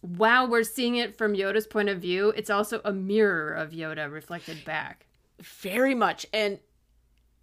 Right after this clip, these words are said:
Speaker 2: and it's interesting 'cause it kind of puts them on more of a level playing field than they realize.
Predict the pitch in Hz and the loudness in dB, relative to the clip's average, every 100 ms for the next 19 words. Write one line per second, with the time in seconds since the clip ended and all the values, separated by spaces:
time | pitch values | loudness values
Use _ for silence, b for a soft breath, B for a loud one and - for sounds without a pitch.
0 | 87 - 208 208 202 196 233 254 226 220 | -14 -4 -2 -2 -2 -4 -4 -2 -2 -2
1 | 185 214 180 - 196 208 254 214 - 196 | -8 -8 -8 -6 -2 -2 -4 -8 -6 -2
2 | 175 170 175 180 180 165 156 165 156 151 | -2 -2 -2 0 0 -2 -2 -2 -4 -8
3 | 170 180 180 - 160 151 156 147 139 175 | -4 -4 -4 -4 -6 -6 -6 -6 -4 -2
4 | 170 98 - - - | -2 -4 -10 -12 -18